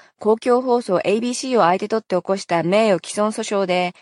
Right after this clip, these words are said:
和解が成立したことが分かりました。エービーシーの弁護士、マシュー・コリンズ氏が発表しました。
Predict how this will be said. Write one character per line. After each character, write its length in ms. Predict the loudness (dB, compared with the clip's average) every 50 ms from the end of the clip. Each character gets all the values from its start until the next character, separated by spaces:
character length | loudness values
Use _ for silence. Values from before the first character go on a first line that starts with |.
| _ _ _ _ _
和 140 | -2 0 2
解 180 | 4 2 4 4
が 120 | 2 0
成 200 | 0 0 -2 -2
立 240 | -2 -4 -6 -8 -8
し 60 | -6
た 100 | -6 -6
こ 100 | -4 -4
と 120 | -4 -2
が 100 | 0 0
分 80 | -2 -2
か 100 | -4 -6
り 80 | -6 -4
ま 120 | -4 -4
し 80 | -4 -2
た。 240 | 0 0 0 -2 -4 _ _ _ _ _ _ _ _ _ _ _ _ _ 2
エ 140 | 2 4 4
ー 40 |
ビ 120 | 2 0 -2
ー 40 | -2
シ 160 | -2 -2 0
ー 40 | 0
の 100 | 0 0
弁 200 | 0 0 0 0
護 80 | -4
士、 280 | -6 -4 -4 -4 -4 -4
マ 160 | -4 -6 -6
シ 140 | -4 -4 -4
ュ 60 | -4
ー・ 40 | -2
コ 140 | -2 -2 0
リ 100 | 0 0
ン 60 | -2
ズ 60 | -4
氏 140 | -6 -6 -6
が 80 | -6
発 160 | -6 -6 -6 -6
表 120 | -6 -6
し 100 | -6 -6
ま 100 | -8 -8
し 60 | -8 -6
た。 260 | -4 -4 -4 -6